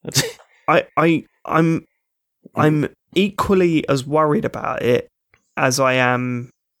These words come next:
Speaker 2: excited about it, I think is the right way of putting
Speaker 1: Mm-hmm.
Speaker 2: it. The, the, the, the second episode needs to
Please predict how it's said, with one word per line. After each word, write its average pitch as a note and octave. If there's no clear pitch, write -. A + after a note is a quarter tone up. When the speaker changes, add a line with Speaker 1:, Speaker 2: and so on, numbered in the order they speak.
Speaker 2:
excited C3
about A#2+
it, -
I -
think C#3
is A#2+
the B2+
right B2
way A#2+
of A2+
putting G#2+
Speaker 1:
Mm-hmm. -
Speaker 2:
it. G2
The, C#3+
the, D3+
the, A#2
the C3
second D#3+
episode C#3
needs B2+
to -